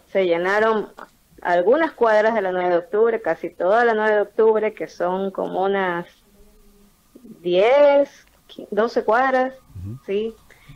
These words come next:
Speaker 1: Estuvo llena completamente. El poder de convocatoria es evidente, eso, eso es evidente, pero el discurso acalorado de, del ex alcalde de Guayaquil es básicamente el mismo, ¿no?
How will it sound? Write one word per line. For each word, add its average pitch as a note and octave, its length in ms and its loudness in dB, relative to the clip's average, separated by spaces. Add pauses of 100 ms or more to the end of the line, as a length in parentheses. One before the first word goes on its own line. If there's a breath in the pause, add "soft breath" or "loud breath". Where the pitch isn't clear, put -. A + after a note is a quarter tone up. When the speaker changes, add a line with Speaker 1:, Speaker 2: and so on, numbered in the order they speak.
Speaker 1:
Estuvo G#3+ 380 2
llena A3 300 2
completamente. G#3+ 880 0
El G3 80 0
poder A3 240 2
de C4 100 4
convocatoria A#3 520 2
es A#3 60 -2
evidente, G3+ 600 0 (760)
eso, F#3+ 640 2
eso G3 220 -4
es G3+ 80 -4
evidente, G#3 640 0 (500 soft breath)
pero A3+ 520 4
el A3+ 180 2
discurso C#4 640 2
acalorado B3+ 640 2
de, G3+ 800 -2 (360)
del F#3+ 280 -4
ex - 200 -8 (200)
alcalde A#3 360 0
de A#3 60 4
Guayaquil A3+ 520 0
es A#3 400 0
básicamente D4 560 -2
el B3+ 80 0
mismo, D#3+ 300 -4
¿no? C4+ 300 -4